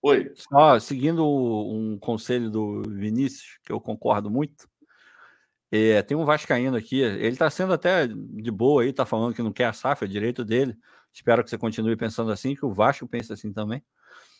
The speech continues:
Speaker 2: É, mas, pô, coloca aquela vinhetinha, aquela, aquela vinhetinha, aquela lá do Vasco, aquela boa.
Speaker 1: <laughs> Deixa
Speaker 2: Pra ele lembrar, vai ver que, vai ver que ele esqueceu, só pra relembrar.
Speaker 1: Vou botar, vou botar. Só, só ler a mensagem aqui do Gerson Tavares.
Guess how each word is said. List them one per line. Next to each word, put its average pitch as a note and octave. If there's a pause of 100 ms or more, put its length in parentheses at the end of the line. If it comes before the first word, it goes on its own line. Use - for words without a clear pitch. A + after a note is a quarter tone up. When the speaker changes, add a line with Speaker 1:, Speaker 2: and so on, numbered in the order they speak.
(220)
Speaker 2:
É, A2
mas, B2
pô, F3
coloca E3+
aquela G3+
vinhetinha, C#3+
aquela, D#4
aquela E4
vinhetinha, G3 (120)
aquela F3
lá D3+
do B2+
Vasco, C3 (600)
aquela D#3
boa. B2+ (240)
Speaker 1:
<laughs> -
Deixa E3+
Speaker 2:
Pra F3+
ele G#3+
lembrar, F3 (100)
vai D3
ver F#3+
que, F#3+ (180)
vai D#3
ver G3
que A3
ele A3
esqueceu, D3 (560)
só F3+
pra A3
relembrar. C3+ (800)
Speaker 1:
Vou C3
botar, F#3
vou D#3
botar. D3+
Só, E3
só E3
ler F3
a E3
mensagem C#3+
aqui C#3
do B2+
Gerson B2+
Tavares. B2